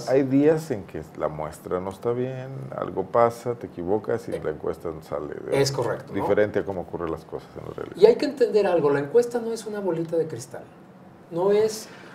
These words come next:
Speaker 2: por mucho un escenario predictor del futuro.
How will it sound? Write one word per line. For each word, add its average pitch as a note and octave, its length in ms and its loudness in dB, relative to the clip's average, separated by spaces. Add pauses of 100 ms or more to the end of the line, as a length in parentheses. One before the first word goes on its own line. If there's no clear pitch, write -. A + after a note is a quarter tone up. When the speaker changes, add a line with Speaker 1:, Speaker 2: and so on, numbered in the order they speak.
(160)
Speaker 2:
por D3+ 160 6
mucho F#3 380 2
un F#3+ 260 2 (1200)
escenario D#3+ 760 2
predictor C3 540 0
del C3+ 140 2
futuro. C3 500 -2